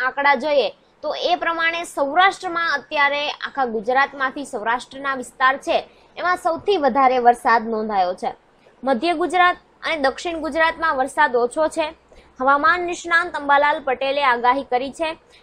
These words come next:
કે પંદર જુલાઈથી લઈને બાવીસ જુલાઈ સુધીમાં મધ્ય ગુજરાત અને ઉત્તર ગુજરાતમાં સારો વરસાદ થશે. એટલે મહત્વનું છે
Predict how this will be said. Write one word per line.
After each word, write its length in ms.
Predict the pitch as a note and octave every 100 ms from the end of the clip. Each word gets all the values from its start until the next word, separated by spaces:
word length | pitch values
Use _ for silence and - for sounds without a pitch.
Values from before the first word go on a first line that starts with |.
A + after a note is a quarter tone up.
| -
કે 60 | A3+
પંદર 300 | B3+ C4+ D#4+ D#4
જુલાઈથી 500 | D#4 D4 C#4+ D4+ D#4+
લઈને 240 | B3+ B3+ C4 A#3
બાવીસ 340 | G#3+ A#3 C#4 -
જુલાઈ 320 | B3+ C4 C4+ -
સુધીમાં 420 | A3+ C#4 A3+ E3+ _ _ _ -
મધ્ય 300 | A3+ G3 C#4+
ગુજરાત 380 | C#4 B3+ D4+ D4+ - -
અને 120 | C4+ - B3
ઉત્તર 240 | - D#4+ D4
ગુજરાતમાં 640 | B3+ C#4+ C#4 - A3+ A3+ C#4 -
સારો 260 | G#3+ G#3 G3
વરસાદ 320 | G3+ - G3 -
થશે. 240 | A3 - G3+ _ _ _
એટલે 160 | C#4 C#4
મહત્વનું 520 | C4 C4 C#4 D4 D4+
છે 80 | E4